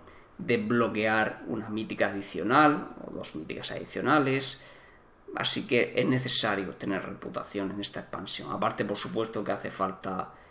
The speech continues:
reputaciones para, eh, hacer las investigaciones típicas que tenemos, que esta vez son muy cutres la mayoría, solo hay un par que suben la cerita que son las mejores, eh, y,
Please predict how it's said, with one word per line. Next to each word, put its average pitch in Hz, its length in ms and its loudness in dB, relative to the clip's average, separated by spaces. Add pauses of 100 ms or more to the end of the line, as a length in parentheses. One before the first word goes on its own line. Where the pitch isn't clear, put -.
(140)
reputaciones 110 800 0
para, 95 420 0
eh, 90 140 -4
hacer - 340 -6
las 104 200 -4
investigaciones 104 1120 0
típicas 131 640 4
que - 160 -8
tenemos, 127 800 2 (360)
que 120 80 2
esta 117 140 2
vez 120 140 6
son 117 140 2
muy 110 200 0
cutres 107 320 0
la 98 80 4
mayoría, 101 360 4
solo 104 220 6
hay 95 60 0
un 101 220 -2
par 98 360 -6
que - 240 -8
suben 107 360 0
la 95 80 -4
cerita 98 400 -4
que 92 80 -8
son 92 220 -4
las 92 80 -6
mejores, 123 680 2 (920)
eh, 110 440 4 (920)
y, 123 460 4